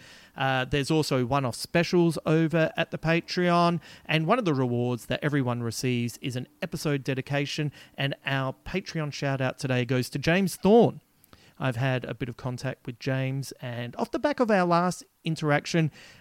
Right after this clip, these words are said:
I'm very excited to let you know that I'm dropping the next David Lynch episode next week that covers the Twin Peaks European movie.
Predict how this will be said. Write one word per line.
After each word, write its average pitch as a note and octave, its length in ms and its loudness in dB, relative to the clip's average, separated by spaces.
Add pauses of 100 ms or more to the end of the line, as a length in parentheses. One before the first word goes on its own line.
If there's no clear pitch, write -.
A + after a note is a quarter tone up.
I'm D#3 160 0
very F#3 220 4
excited F#3 480 2
to E3+ 60 -2
let E3+ 220 0
you E3 140 0
know E3+ 440 4
that C#3+ 420 2
I'm C#3 240 -2
dropping D3+ 440 0
the C#3 100 0
next F3 320 -2
David D#3 340 0
Lynch E3 420 0
episode C#3+ 600 -2
next C#3 320 -6
week G3 240 2 (340)
that C#3+ 240 -2
covers D3+ 420 0
the C3+ 140 -6
Twin G3+ 520 -4
Peaks F#3 420 -6
European F3 600 2
movie. F#3+ 400 6